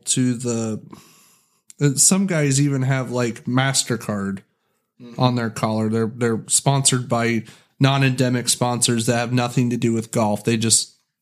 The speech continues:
Speaker 2: Even the grips. You can sponsor pretty much anything,
Speaker 1: Anything.
Speaker 2: on the golf bag, on the golf club.
Speaker 1: And it reminds me of archery because
Speaker 2: Yeah.
Speaker 1: a guy can shoot a certain bro-, a certain bow with a different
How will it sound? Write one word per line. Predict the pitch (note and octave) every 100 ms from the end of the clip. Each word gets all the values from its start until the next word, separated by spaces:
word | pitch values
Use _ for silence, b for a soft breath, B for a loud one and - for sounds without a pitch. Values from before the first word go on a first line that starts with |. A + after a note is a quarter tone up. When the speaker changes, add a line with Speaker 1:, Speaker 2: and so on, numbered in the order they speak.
| -
Speaker 2:
Even | C#3+ F3+ A3
the | D#3
grips. | - A2 G#2 - - - - - - _ - A2+
You | F3
can | E3+
sponsor | - C#3+ C#3 B2
pretty | - C#3+ C3
much | A2+ -
anything, | A#2+ A2 G#2 G#2 G#2 -
Speaker 1:
Anything. | F#3 D3+ B2 A2
Speaker 2:
on | G2
the |
golf | G#2+ G#2+ - -
bag, | G#2+ G#2+ G#2+ G#2+
on | G#2+ G#2+
the |
golf | G2+ G2 G#2 -
club. | - G2 G2 F#2+ - - -
Speaker 1:
And | A#3+
it | B3
reminds | A3 F3+ E3 E3+
me | E3
of | F3
archery | G#3+ G#3+ G2+ G#2
because | G#2+ B2+ A#2 A2+
Speaker 2:
Yeah. | C#3+
Speaker 1:
a | C3
guy | C3+ C#3+
can | C#3 C#3 C3 B2+ B2+
shoot | - C3
a | A#2
certain | - C3+ G#2+ A#2
bro-, | A2 A2+ A#2 -
a | A#2 A2+
certain | - B2+ A#2
bow | A#2 A#2 B2 C#3+ D3+ B B B
with | B2+
a | A#2
different | A2+ A#2 B2 A2+